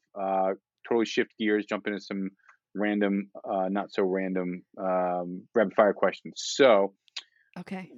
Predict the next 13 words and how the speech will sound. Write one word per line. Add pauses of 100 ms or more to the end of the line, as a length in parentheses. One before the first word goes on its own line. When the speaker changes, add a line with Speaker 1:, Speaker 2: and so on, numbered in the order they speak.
Speaker 1:
real
quick,
what's
a
big
takeaway
you
had
from
twenty
twenty-two
that
you